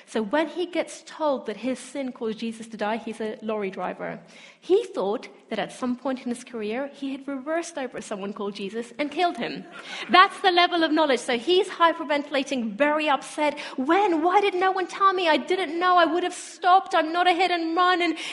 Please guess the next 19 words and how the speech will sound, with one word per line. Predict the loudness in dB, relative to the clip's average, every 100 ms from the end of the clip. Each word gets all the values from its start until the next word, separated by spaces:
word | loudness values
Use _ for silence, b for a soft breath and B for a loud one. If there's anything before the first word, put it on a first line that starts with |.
| B
just | -4 -4 -4
increasingly | -6 -6 -4 0 0 0 -2 0
upset. | 0 -2 -4 -2
The | -2
next | -2 -4 -4
door | -6
neighbor, | -2 -2 0 0
as | 0 0
if | -4 -4
clearing | -2 0 2 0
it | 2
up, | 2 2 -2 -6
clear | -4 -4
as | -4
mud | 0 0 0
at | -6
this | -12
point, | -8 -6 -6 -6
says, | -4 -4